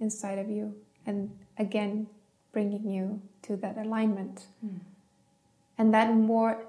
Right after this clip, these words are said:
Speaker 1: it works more on the subtle level of your mind, or your minds. It depends on how you look at it, because in the yogic traditions, we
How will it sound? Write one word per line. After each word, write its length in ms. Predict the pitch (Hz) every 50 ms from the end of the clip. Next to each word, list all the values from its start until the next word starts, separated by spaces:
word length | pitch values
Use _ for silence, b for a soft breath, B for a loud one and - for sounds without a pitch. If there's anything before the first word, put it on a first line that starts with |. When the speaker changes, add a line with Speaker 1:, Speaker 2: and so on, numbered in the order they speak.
| - -
Speaker 1:
it 80 | 214
works 540 | 202 208 220 220 220 220 220 220 - - -
more 340 | 214 202 196 196 202 208 208
on 260 | - - 196 190 185 185
the 80 | 202
subtle 400 | - - - 196 208 - 208 202
level 520 | 202 202 196 190 196 208 208 226 240 233 208
of 140 | 196 -
your 100 | 196 196
mind, 720 | 190 190 190 196 190 190 190 196 220 254 269 277 269 - - - _ _ b b b b b b b _
or 80 | - 214
your 160 | 202 208 202
minds. 800 | 202 202 185 180 180 185 196 214 247 240 - - - - - - - - 208 190 -
It 140 | - - 196
depends 400 | - 190 - - 196 196 190 -
on 80 | 202 202
how 140 | 202 214 196
you 100 | 190 190
look 180 | 202 190 190 202
at 120 | 196 202
it, 120 | 240 247
because 360 | 233 214 - 202 190 190 196 -
in 440 | 202 202 196 196 196 190 190 190 - -
the 120 | 196 190
yogic 340 | 190 180 185 185 185 185 -
traditions, 580 | - 190 190 196 185 - - 196 196 208 -
we 180 | 226 214 185 185